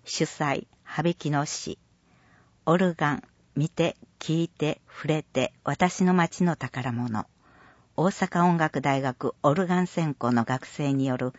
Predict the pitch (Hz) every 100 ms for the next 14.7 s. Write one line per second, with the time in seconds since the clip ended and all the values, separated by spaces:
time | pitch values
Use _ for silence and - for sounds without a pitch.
0 | _ _ _ - 131 151 - 143 117 _
1 | 107 - _ _ _ _ _ - _ _
2 | _ _ - - 220 202 143 135 123 -
3 | - 120 120 _ _ _ _ - 151 170
4 | 147 - - 131 139 131 123 - - _
5 | _ - - _ - 131 202 196 208 185
6 | 139 131 139 160 160 _ - 131 131 123
7 | 120 120 107 82 - - - 180 190 165
8 | 135 120 - 117 120 120 110 - _ -
9 | _ _ _ _ - 131 139 - 147 -
10 | - - _ _ _ 151 _ - 147 143
11 | _ - - 190 165 123 120 120 127 _
12 | _ _ _ _ _ 139 170 185 - 165
13 | 147 123 120 - _ - _ 127 147 165
14 | 196 185 - 123 - 127